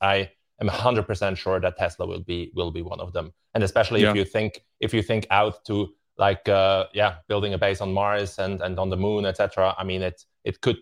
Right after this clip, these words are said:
Speaker 1: it could become more real than, than people think.
Speaker 2: Yeah, and, and, and, like, let, let's think through it through the logistics too, because Tesla could very well achieve this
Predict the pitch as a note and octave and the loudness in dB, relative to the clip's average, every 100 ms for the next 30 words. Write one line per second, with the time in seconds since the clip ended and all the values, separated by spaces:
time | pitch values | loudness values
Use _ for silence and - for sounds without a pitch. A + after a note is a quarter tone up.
0 | - G#2 - - B2 G2+ - F#2+ F#2+ F#2+ | -10 -12 -8 -6 -6 -6 -2 -2 -2 -8
1 | F#2+ G2 G2+ G2 F#2 G2+ F#2+ F#2 F#2+ F#2+ | -8 -2 0 0 0 -2 -2 -2 -2 -4
2 | E2+ F#2 F2+ F#2 F#2 E2 G2 F2+ _ _ | -6 -10 -8 -6 -6 -4 -4 -6 _ _
3 | _ _ _ _ _ _ A#2 A#2 G#2 - | _ _ _ _ _ _ 0 2 2 0
4 | D3 E3 D#3+ - D#3 D3+ - - _ _ | 0 2 0 2 2 2 0 -20 _ _
5 | - D#3+ - D#3+ - E3+ D#3+ - D#3+ D3+ | 2 4 4 0 2 0 2 4 6 6
6 | - _ _ _ _ _ _ _ _ - | 2 _ _ _ _ _ _ _ _ -18
7 | - C#3+ C3 B2 A#2+ A2+ D3 - G#2+ - | 2 4 4 4 4 4 2 0 -6 -8
8 | - C3+ F2+ G2 C3+ C3+ C3 B2 A#2+ - | 0 2 2 2 0 4 4 4 0 -8
9 | _ _ _ _ _ - E3+ F3+ G#3 F#3 | _ _ _ _ _ 2 2 4 2 2
10 | D3 D3 D3+ C#3+ C#3 A#2 - C3+ C#3 A#2 | 4 6 6 6 6 4 2 2 2 4
11 | G#2+ G2+ - - - | 4 4 -2 -8 -12